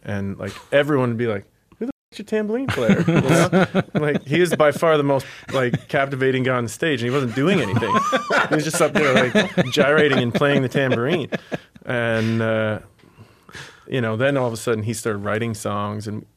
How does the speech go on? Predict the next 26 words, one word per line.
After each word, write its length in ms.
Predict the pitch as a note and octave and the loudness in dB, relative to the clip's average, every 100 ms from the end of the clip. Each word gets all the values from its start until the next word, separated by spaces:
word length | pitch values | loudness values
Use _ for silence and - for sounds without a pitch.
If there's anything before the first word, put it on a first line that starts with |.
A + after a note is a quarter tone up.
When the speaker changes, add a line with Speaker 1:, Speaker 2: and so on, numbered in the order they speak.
| - | -10
Speaker 1:
we 160 | A2 | -8
started 420 | G#2 - G2+ F#2+ - | -6 -4 -6 -6 -10
performing 480 | G2+ A2 G#2+ G#2 | -10 -4 -4 -4
a 40 | G#2 | -4
couple 220 | G#2+ - | -6 -6
of 40 | G#2 | -8
these 120 | G2+ | -8
songs 280 | - G#2+ G#2 | -4 -4 -6
that 120 | - | -8
he's 200 | G#2+ G#2+ | -10 -8
written. 300 | G#2+ G#2+ G#2 | -2 -2 -2
And 140 | G#2+ G#2 | -4 -4
then 100 | G2+ | -4
all 100 | G2 | -6
of 60 | G2 | -8
a 20 | |
sudden 200 | - - | -10 -10
it's 160 | - - | -12 -10
like, 140 | - | -6
okay, 300 | G2+ - - | -6 -4 -6
like, 180 | - - - _ _ _ _ _ - | -4 -8 -12 _ _ _ _ _ -20
it 100 | - | -14
becomes 320 | A2 A#2+ A2 | -4 -2 -2
very 300 | G2 A2 G#2+ | 0 2 2
clear 420 | G2 - A#2 G#2+ | -2 -2 0 0
that 140 | G#2 | -2